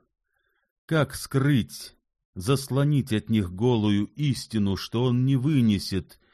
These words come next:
если у него отнимут возможность видеть красоту. А Холли?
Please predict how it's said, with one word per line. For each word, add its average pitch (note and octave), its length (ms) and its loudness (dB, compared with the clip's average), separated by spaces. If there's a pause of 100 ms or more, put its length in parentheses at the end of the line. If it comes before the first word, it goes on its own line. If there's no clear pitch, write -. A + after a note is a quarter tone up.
(220)
если A2 460 -2
у A2+ 100 2
него A2+ 320 2
отнимут G#2+ 480 0
возможность G2+ 840 -2
видеть F2+ 420 -4
красоту. G2+ 800 -6 (840)
А F2+ 140 -6
Холли? G#2+ 680 0